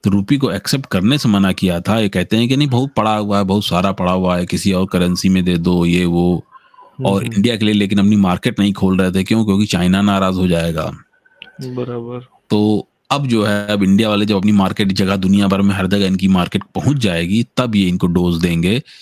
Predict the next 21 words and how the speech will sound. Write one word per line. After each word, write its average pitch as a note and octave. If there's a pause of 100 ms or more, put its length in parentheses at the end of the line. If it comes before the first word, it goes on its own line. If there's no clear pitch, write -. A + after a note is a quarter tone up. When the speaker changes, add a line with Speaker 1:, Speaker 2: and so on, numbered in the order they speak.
(160)
Speaker 1:
कि G2+
तुमको F#2+
हम G#2+
शुरू G#2
में G#2+
बोल G#2
रहे G#2
थे, G2
तो F#2
तुम F#2
चाइना G2
के G#2
पीछे-पीछे G2
भाग E2+
रहे E2+
थे, F2+
अब F2
जाओ F#2
भागो F2
उसके A2+
पीछे-पीछे। F#2